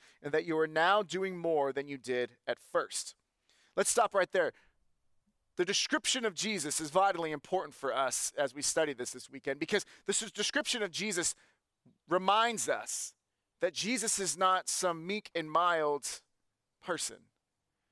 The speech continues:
That Jesus is not what we picture in the movies when it's like the, the perfect blue eyes and the perfectly straightened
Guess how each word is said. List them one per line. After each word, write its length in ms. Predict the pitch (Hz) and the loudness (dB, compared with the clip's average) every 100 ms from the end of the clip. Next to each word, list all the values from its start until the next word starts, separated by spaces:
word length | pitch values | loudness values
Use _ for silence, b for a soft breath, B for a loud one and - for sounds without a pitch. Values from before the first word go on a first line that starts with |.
| _ _ _ - | _ _ _ 0
That 120 | 202 | 0
Jesus 360 | 240 254 240 220 | 0 0 -2 -2
is 140 | 175 | 0
not 200 | 214 214 | 2 2
what 160 | 202 175 | 0 -2
we 100 | 190 | -2
picture 420 | 226 - 208 202 | 0 0 2 2
in 80 | 185 | 0
the 60 | |
movies 500 | 185 196 196 180 160 | 0 0 0 -2 -2
when 160 | 170 156 B B B | -4 -4 B B B
it's 120 | 170 | -2
like 200 | 185 - | 0 0
the, 120 | 175 143 156 | -4 -4 -8
the 80 | |
perfect 480 | - 214 208 214 147 | -4 -2 0 -2 -2
blue 200 | 165 190 | 0 4
eyes 400 | 180 185 175 160 | 6 6 4 2
and 80 | 165 | -2
the 60 | 156 | -6
perfectly 460 | 202 190 180 170 | -4 -6 -6 -8
straightened 680 | - - 175 185 180 175 | -6 -6 -4 -2 -4 -8